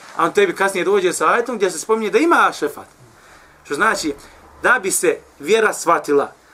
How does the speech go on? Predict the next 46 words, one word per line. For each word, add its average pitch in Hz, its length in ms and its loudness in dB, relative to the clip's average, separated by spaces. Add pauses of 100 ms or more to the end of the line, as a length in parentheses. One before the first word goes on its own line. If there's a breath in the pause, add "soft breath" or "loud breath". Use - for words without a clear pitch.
(240 soft breath)
moraju 214 500 4
se - 140 -4
uzeti 196 540 0
svi 226 220 -2
hadisi 147 560 -2 (360 loud breath)
i 165 60 -6
svi 277 140 -2
kuranski 226 460 0
ajeti 226 320 0
koji 180 140 4
govore 220 280 4
o 196 80 4
toj 196 140 2
određenoj 190 400 2
stvari 226 260 0
koju 196 160 0
ti 208 180 -2
želiš 180 300 -2
da 214 200 -2 (200)
izučiš. 147 500 -4 (320 loud breath)
Ako - 260 0
hoću 254 180 0
da - 100 4
znam 226 220 2
šta 233 140 2
je 196 80 0
šefat, 226 400 2
moram 214 320 4
uzeti 202 280 2
hadisi 202 420 -4
koji 175 140 0
govore 233 300 6
o 220 40 2
šefatu 226 400 0 (280 loud breath)
i 170 40 -4
hadisi 175 300 -2
koji 208 300 2
negiraju 185 480 2
šefat. - 340 -6 (800 soft breath)
I 220 180 0
onda 240 180 2
ih 214 80 0
na 214 100 -2
kraju 233 200 4
šta - 180 2
spojiti 226 640 0